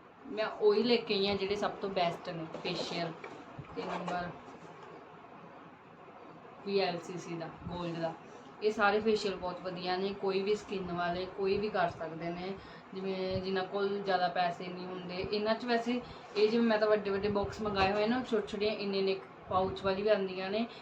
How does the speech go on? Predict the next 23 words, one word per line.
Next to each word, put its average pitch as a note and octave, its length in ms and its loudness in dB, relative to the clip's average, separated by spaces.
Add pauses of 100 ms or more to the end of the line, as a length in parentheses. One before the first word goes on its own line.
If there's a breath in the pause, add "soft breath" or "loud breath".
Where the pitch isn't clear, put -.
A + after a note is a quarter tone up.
(120 loud breath)
ਕਿ G#3+ 60 -2
ਜਿਹੜਾ G3+ 180 4
ਇੱਕ G#3 260 -2
ਵਾਰ F#3+ 200 2
ਤੁਸੀਂ G3 260 -6
ਘਰ G3 220 2
ਕਰ F3 220 0
ਸਕਦੇ F#3 400 -8
ਹੋ। F#3+ 100 0
ਇੱਕ - 160 -6
ਸੌ G3 120 -4
ਵੀਹ, F#3+ 240 0
ਤੀਹ, G3 120 -4
ਚਾਲੀ F3 260 0
ਰੁਪਏ F3 180 -10
'ਚ E3+ 80 -6
ਆਉਂਦਾ E3+ 320 2
ਉਹ, F3+ 120 -2
ਕੋਈ F#3+ 340 -6
ਐਡੀ E3 180 -6
ਗੱਲ E3+ 180 4
ਨਹੀਂ F3 200 -6
ਹੈਗੀ। G3 180 -4